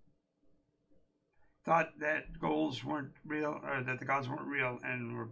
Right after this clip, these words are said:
and he was punished for it. It's what he wants. Well, okay, so if he wants deity, if you have, if you haven't seen the, the original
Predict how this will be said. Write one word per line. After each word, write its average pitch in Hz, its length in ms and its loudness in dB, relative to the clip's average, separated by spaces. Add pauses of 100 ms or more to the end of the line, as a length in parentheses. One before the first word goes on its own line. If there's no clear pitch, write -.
and 139 100 -4
he 120 60 2
was 117 100 -2
punished 131 360 -4
for 120 480 -4 (260)
it. 131 200 -2 (100)
It's 123 180 -10
what 131 120 -2
he 127 60 -2
wants. 147 200 -2 (160)
Well, 98 200 6 (140)
okay, 104 260 6 (140)
so 196 320 8 (300)
if 156 180 4
he 233 220 12
wants 202 680 8 (480)
deity, 143 680 4 (640)
if 127 280 -2
you 156 160 4
have, 147 280 4
if 139 200 -4
you 165 120 2
haven't 160 300 2
seen 165 280 0
the, 135 300 -2
the 143 120 -2
original 139 600 -2